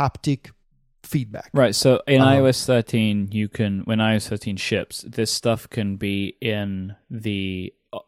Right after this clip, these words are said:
Speaker 2: current phones. It's not
Speaker 1: Yes.
Speaker 2: just, this won't just be something for the new phones.
Speaker 1: No.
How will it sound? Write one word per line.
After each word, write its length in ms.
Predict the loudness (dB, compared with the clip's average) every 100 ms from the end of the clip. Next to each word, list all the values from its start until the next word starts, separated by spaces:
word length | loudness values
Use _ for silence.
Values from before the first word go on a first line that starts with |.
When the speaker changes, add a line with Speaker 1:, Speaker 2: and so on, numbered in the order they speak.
| _
Speaker 2:
current 340 | -2 0 0 -4
phones. 480 | -12 -12 -14 -16 -18 _ _ _ _ _ -4
It's 80 | 0
not 100 | 2
Speaker 1:
Yes. 100 | 2
Speaker 2:
just, 220 | 2 -2 -4
this 160 | -2
won't 200 | 0 0
just 160 | -2 -6
be 60 | -6
something 320 | -6 -6 -8
for 120 | -8
the 120 | -6
new 140 | -6 -6
phones. 460 | -10 -14 -14 -18 _ _ _ -2
Speaker 1:
No. 480 | 2 2 0 -2